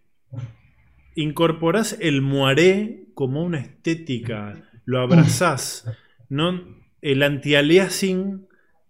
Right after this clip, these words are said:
Speaker 1: que es que los bordes estén serruchaditos en vez de perfectos, termina siendo una elección y termina siendo una parte troncal, si se quiere, de esta estética, y es bellísimo. El resto de seres humanos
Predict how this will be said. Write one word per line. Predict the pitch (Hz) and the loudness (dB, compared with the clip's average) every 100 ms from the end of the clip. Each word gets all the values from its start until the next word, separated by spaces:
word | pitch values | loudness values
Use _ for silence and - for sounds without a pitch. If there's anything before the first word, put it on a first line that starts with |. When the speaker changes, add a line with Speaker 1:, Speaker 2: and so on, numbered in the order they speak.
| - | -4
Speaker 1:
que | 139 | -2
es | 143 | -2
que | - 135 | -4 -2
los | 127 | -2
bordes | 120 147 147 143 127 | 0 -2 -2 -4 -6
estén | 123 139 139 | -6 -6 -6
serruchaditos | 139 120 123 117 123 139 131 - | -4 -4 -4 -2 -2 -2 -4 -8
en | 110 | -8
vez | 117 | -6
de | 131 123 | -6 -8
perfectos, | - 107 - 139 131 143 143 - - _ | -8 -10 -6 -6 -4 -8 -8 -16 -20 _
termina | 135 147 208 | -4 0 0
siendo | 180 190 202 190 | 0 -2 -2 -2
una | 156 147 156 | -2 -4 -4
elección | 143 160 - - 185 170 131 | -2 -4 -6 -4 -2 -2 -2
y | |
termina | 120 123 170 180 | -4 -6 -4 -6
siendo | 185 170 175 175 170 - - | -4 -4 -2 -4 -6 -18 -16
una | - 156 151 | -6 -6 -2
parte | 180 185 170 160 151 - _ _ _ _ _ | -2 -2 -2 -2 -6 -16 _ _ _ _ _
troncal, | 143 139 139 190 190 | -2 -2 -2 0 0
si | 117 117 | -2 -6
se | 127 | -6
quiere, | 139 143 | -4 -2
de | |
esta | 135 131 | -4 -6
estética, | 135 127 123 123 120 | -6 -6 -6 -6 -4
y | 156 | -4
es | 190 | -4
bellísimo. | 160 147 - 202 - 110 104 98 - _ _ - | -6 -6 -6 -6 -6 -8 -8 -12 -20 _ _ -8
El | 131 | -6
resto | 143 220 214 214 | -2 -4 -2 -2
de | 165 | 0
seres | 180 180 175 | -2 -2 -2
humanos | 160 185 190 180 | -4 -2 -4 -8